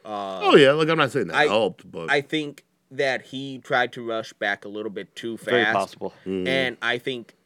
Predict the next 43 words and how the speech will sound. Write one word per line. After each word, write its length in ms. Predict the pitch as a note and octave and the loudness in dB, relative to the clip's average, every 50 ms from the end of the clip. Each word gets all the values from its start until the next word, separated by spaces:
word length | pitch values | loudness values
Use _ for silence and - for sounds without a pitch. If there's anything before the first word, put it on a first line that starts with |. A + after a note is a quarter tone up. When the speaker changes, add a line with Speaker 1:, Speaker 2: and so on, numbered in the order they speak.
| _ _ _ _ _ _ _ _ _ _ | _ _ _ _ _ _ _ _ _ _
Speaker 1:
that 300 | - C#3 C3+ C3 C3+ B2 | 2 2 4 4 2 0
was 260 | B2 B2 B2 A#2 A2+ B2 | -2 -6 -8 -6 -4 -2
actually 400 | A#2 A2 A2 - - B2 A2+ G#2 | -2 -2 -2 -4 -8 -10 -10 -10
the 240 | F#2+ G#2+ G#2 G#2+ | -12 -12 -10 -10
downfall, 680 | G2 F#2+ A2 A#2+ A2 G#2 A2 G#2+ G2+ - A2 G2+ G2+ G2+ | -10 -8 -6 -4 -4 -4 -6 -8 -10 -8 -6 -6 -6 -6
was 260 | G2 G#2 G#2 G2+ - | -8 -8 -10 -10 -10
that 400 | - A2 G#2+ G2+ G2+ F#2+ - - | -8 -6 -6 -6 -6 -8 -12 -16
surgery 520 | - - A#2+ A#2 A2 G#2+ G2 G#2+ A2 G#2+ F#2+ | -10 -6 -4 -4 -4 -4 -6 -8 -10 -12 -12
and 120 | F#2+ A2 | -12 -12
him 300 | A#2+ A2 G#2+ G#2 G#2 G#2 | -14 -14 -12 -12 -12 -10
rushing 420 | A2 G#2+ G#2+ - - G#2+ G2 G2 | -10 -10 -10 -10 -12 -16 -18 -14
back. 300 | F#2 G#2 G2+ G2 F#2+ F#2+ - - | -12 -8 -6 -6 -6 -8 -6 0
Speaker 2:
Yeah, 140 | - A2+ G2+ | 2 2 2
'cause 100 | G2+ F#2 | 4 4
Speaker 1:
Because 20 | |
Speaker 2:
that 140 | G2 B2+ D#3+ | 4 4 4
essentially 460 | C#3 - - A2+ F2+ - - E2+ D#2+ D#2 D2+ E2 F#2 G#2+ A#2+ C3 - - | 4 2 0 -2 -4 -4 -6 -10 -10 -10 -14 -18 -20 -20 -20 -20 -12 -8
was 180 | F2+ F#2 - - | -8 -8 -8 -10
two 240 | - - E3+ D3+ B2 | -6 -4 -2 -2 -2
full 360 | - - C3+ B2 A2 G2 F#2 | -4 -2 0 0 0 0 -2
years 400 | F2+ G2 G#2 G#2+ G2 F2+ D#2+ - | -2 0 0 0 0 -2 -6 -10
that 240 | F2+ D#2 - - - | -14 -16 -16 -12 -12
kinda 180 | - D#2+ C#2 | -12 -12 -12
screwed 300 | - - - G2 F2+ D#2+ D2+ | -14 -12 -8 -8 -8 -8 -8
him 60 | D#2+ | -6
over 240 | F2 G2 F2 - B1+ | -4 -4 -4 -4 -8
there. 120 | A#1+ A#2+ B2 | -10 -6 -4
Speaker 1:
Yeah. 180 | A#2+ A2 G#2+ | -2 0 0
Speaker 3:
Yeah. 140 | A2 G#2 F#2+ | 0 -2 -2
Speaker 2:
You 40 | D#2 D#2 C2 C2 | -6 -10 -12 -8
know? 40 | - | -4
Speaker 3:
Yeah. 220 | A2+ A#2 A2+ A2 - - _ - - | 0 0 0 0 -2 -4 _ -8 -6
Speaker 1:
He, 440 | D#3 D#3+ D#3 D3+ D3+ C#3+ C3+ - _ - | -4 -4 -4 -6 -8 -10 -14 -16 _ -20
he 180 | - - C3 B2 | -18 -18 -14 -4
came 260 | - D3 D3 D3 C#3+ | -2 -2 -2 0 -2
back 280 | D3 C#3 C3+ C3 - | 0 -2 -2 -2 -4
too 220 | - - C3+ C#3 C3 | -8 -8 -8 -8 -6
fast 440 | C3+ - B2+ A#2+ A#2 A#2 A2+ A#2 - | -4 -2 0 2 2 0 0 -4 -6
from 240 | _ C3 A#2 A#2 A2+ | _ -8 -8 -6 -4
that 200 | A2+ G#2+ G#2 - | -4 -4 -4 -4
core 260 | - A#2 A2 G#2+ G#2+ | -4 -4 -4 -4 -4
surgery, 600 | - - A#2 A2 G#2+ G#2 G#2+ A#2 G#2+ G#2+ G#2 G2+ | -6 -6 -6 -6 -6 -6 -8 -10 -10 -8 -8 -8
and 140 | G2+ F#2 | -8 -10